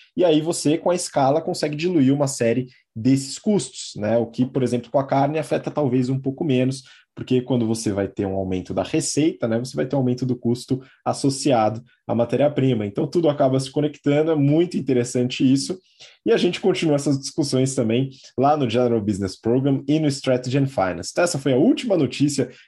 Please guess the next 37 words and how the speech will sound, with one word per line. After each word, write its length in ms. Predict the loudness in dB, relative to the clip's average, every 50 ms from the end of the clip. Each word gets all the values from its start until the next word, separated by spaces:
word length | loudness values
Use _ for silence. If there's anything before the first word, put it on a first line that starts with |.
| _ -2
do 180 | 0 2 2 4
B 140 | 2 2
T 100 | 2 2
C 180 | 0 2 0 0
Journal 360 | 2 2 2 2 4 2 2
de 120 | 0 0 2
hoje, 320 | 2 4 4 4 2 2
né? 140 | 2 2 0
Se 100 | 0 -2
você 200 | -2 -2 -2 -4
quiser 260 | -2 -4 -6 -6 -4 _ -2
continuar 440 | -2 -2 -2 -2 -2 0 0 -2
se 160 | -2 -2 -4 -2
aprofundando 800 | -2 0 -2 -2 0 0 2 2 2 4 4 4 2 2 2 2
nesses 420 | 2 2 2 0 0 -4 -4 -4 -8 -18 -20 -20 -20 _ -2
conceitos, 640 | 0 0 0 0 0 0 2 2 2 2 0 -2 -2
detalhes, 640 | -2 -2 0 0 2 2 2 2 2 0 -4 -8 -12 _ _ _
se 180 | -8 -2 0 0
inscreve 520 | 0 0 -2 0 2 2 2 2 2 2
nos 160 | 0 0 -2
cursos 460 | -2 0 2 2 2 2 -2 -6 -6
que 80 | -4 -4
a 40 | -4
gente 140 | -4 -4 -4
tá 80 | -4
com 100 | -4 -4
as 120 | -4 -4 -2
turmas 280 | -2 0 0 0 0
abertas 440 | 0 2 2 2 0 0 -4 -12 -10
pra 260 | -6 -2 0 0 0
dois 300 | 2 2 2 2 2 2
mil 160 | 2 2 2
e 40 | 2
vinte 280 | 2 0 -2 -4 -6 -6
e 20 |
dois, 340 | -4 -2 0 0 0 0 0
aproveita. 800 | -2 -4 -2 0 2 2 2 2 0 0 -2 -2 -2 -6 -14